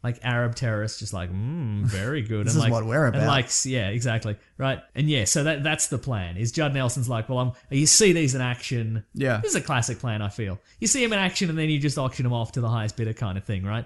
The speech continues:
Speaker 2: That's not terrible. That's
Speaker 1: Yeah.
Speaker 2: not a terrible idea.
Speaker 1: So Steele's like, "How are they gonna, wh-, wh-, how's this gonna, they're gonna, he's gonna sell these weapons. We know, we know this, we know Judd Nelson, we know he's gonna sell them.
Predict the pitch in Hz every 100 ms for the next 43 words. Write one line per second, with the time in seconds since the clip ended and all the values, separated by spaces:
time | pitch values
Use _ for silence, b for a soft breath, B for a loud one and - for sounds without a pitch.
0 | - 466 - 440 - 349 277 165 143 120
1 | - 226 - 180 - 269 247 226 214 190
2 | 160 139 104 - - 208 208 254 240 190
3 | 156 214 233 214 190 196 170 135 B 135
4 | 170 - 180 175 180 202 190 196 165 180
5 | 190 180 139 - 294 269 185 - 220 196
6 | 156 131 196 202 160 123 135 160 165 180
7 | 180 160 180 156 160 175 143 - - 214
8 | 214 - 156 151 139 127 - 139 180 190
9 | 147 123 175 160